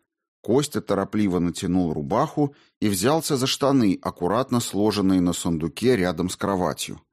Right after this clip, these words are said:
«В смысле, как? Зачем они здесь?»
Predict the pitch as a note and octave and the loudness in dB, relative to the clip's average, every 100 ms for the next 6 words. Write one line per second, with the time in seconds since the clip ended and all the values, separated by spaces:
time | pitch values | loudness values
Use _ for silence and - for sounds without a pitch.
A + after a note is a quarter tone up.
0 | _ _ _ - C3+ D#3 D3+ C3 C#3+ C#3 | _ _ _ -4 2 4 4 2 2 2
1 | - A3+ F3 - - _ _ G2+ D#3 - | 2 0 0 -2 -12 _ _ -4 0 4
2 | A#3 G3 D#3 G#2+ G#2+ E2 - | 4 4 4 2 -2 -4 -8